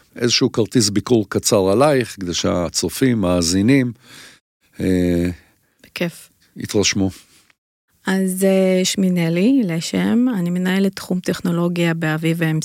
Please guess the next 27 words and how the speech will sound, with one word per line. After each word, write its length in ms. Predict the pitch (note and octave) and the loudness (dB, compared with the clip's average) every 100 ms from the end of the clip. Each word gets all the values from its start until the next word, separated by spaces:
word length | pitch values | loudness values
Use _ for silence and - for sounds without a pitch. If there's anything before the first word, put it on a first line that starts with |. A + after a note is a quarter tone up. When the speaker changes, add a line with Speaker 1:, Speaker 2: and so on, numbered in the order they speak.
| - | -6
Speaker 2:
C 80 | D3 | -10
G. 160 | - D#3 E3+ A#3+ A4 _ _ _ _ _ _ C4+ | -6 -4 -2 -2 -4 _ _ _ _ _ _ -6
אה, 160 | F#3 | -2
נמצאת 520 | F#3 F3+ F3+ F3+ C#4+ - | 0 0 -2 0 -2 0
כבר 160 | C#4 | 0
שבע 260 | G#3+ - F#3+ | 0 0 0
עשרה 240 | B3+ A#3 | 0 0
שנה 460 | G#3+ F#3+ F3+ F#3+ F#3+ | -2 0 0 2 0
בתחום, 440 | F3+ - - G3+ | -2 -4 -2 0
לא 120 | F#3+ | 0
מאמינה, 520 | F#3+ F#3+ F3+ F3+ F3+ G#3 | 0 0 0 -2 -2 -2
בתחום 300 | F#3+ - G3 | -2 -4 -4
טכנולוגיה 720 | F3 F#3+ - F3 E3+ F3+ F#3 E3+ | -2 -4 -2 -2 -2 0 -2 -2
ואבטחת 560 | E3 - F3+ F3+ F3 | -4 -4 -6 -4 -4
מידע, 520 | F3 E3+ D#3+ D#3+ D#3+ F#3+ A3 | -4 -4 -4 -2 -2 -2 -2
אבל, 260 | D#3+ D#3+ | -2 -4
אה, 220 | D3+ E3+ - G3 _ | -6 -8 -10 -12 _
הזמן 380 | F#3+ F#3 G3+ G3 | -2 2 2 2
רץ 300 | F3+ F3+ F3+ | 0 -2 -4
כשנהנים. 680 | - - F3 D#3+ D3+ D#3 C4 - _ - - - - - - _ - - | -4 -2 -2 -2 -2 0 -2 -4 _ -18 -18 -16 -20 -20 -20 _ -6 0
אה, 460 | F#3+ G3 G3 G3 G3 G3 F#3+ F#3+ F#3+ G#3 | 2 4 2 2 2 0 0 -2 -2 -2
יצא 220 | G#3 - | -2 2
לי 180 | C4+ D#4 | 2 2
לעבוד 460 | D4+ A#3 A3+ C4 C4 | 2 2 2 2 2
בחברות 480 | A3 - G3 G3+ A3 | -2 -4 -2 0 0
גלובליות, 1040 | G3+ G#3 F#3+ G3 G3+ F#3+ F3+ F#3 - - - - - | 2 2 2 2 2 0 -2 -4 -8 -14 -16 -10 -4
אה, 240 | F3 F3 | -2 -2